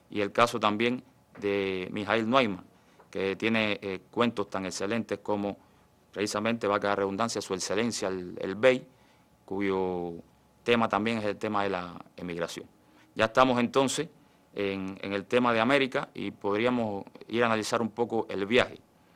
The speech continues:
es decir, cómo se desarrolla el viaje, qué compañías transatlánticas, qué compañías navieras están, eh, vinculadas a este viaje, y precisamente son, quería mencionar a dos, la más importante, la Compañía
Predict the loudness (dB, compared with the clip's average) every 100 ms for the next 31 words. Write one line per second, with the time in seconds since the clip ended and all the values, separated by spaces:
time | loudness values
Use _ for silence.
0 | -20 -6 -4 -2 -2 0 4 4 2 0
1 | 0 0 2 4 4 2 0 -10 -20 _
2 | -8 -4 4 6 6 4 0 0 0 0
3 | -2 2 2 2 0 -2 -6 _ _ -8
4 | -4 -2 -2 0 0 0 0 -2 -2 -8
5 | -20 _ -6 -2 -2 -2 -2 -2 -2 0
6 | 2 0 0 -2 -2 -4 -12 _ _ -12
7 | -8 -6 -4 2 4 4 0 -2 0 0
8 | -2 -8 -20 -20 -20 -8 -2 0 2 2
9 | 2 0 0 0 0 -6 -6 0 0 0
10 | 0 2 4 6 4 2 -2 -4 -6 -8
11 | -2 -2 -2 -14 _ _ _ _ _ _
12 | _ _ -20 _ _ -8 -2 0 4 4
13 | 6 6 4